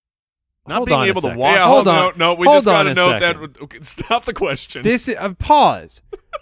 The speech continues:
Speaker 2: We just found out, uh, Al Borland just said, "I use my dishwasher as a sanitation machine.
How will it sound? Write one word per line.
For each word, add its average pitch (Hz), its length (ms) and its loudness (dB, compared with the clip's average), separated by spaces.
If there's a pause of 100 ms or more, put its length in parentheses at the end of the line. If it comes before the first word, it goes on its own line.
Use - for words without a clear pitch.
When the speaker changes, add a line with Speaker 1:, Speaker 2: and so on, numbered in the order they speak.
(280)
Speaker 2:
We 320 240 0
just 294 320 -2
found 233 340 -6
out, 156 320 -4 (280)
uh, 165 120 -14
Al 247 220 -2
Borland 165 640 0 (1400)
just 214 280 -6
said, 202 320 -4
"I 165 100 -4
use 233 320 -6
my 233 160 -6
dishwasher 165 760 -8
as 147 180 -10
a 139 100 -8
sanitation 175 1000 -10
machine. 123 540 -12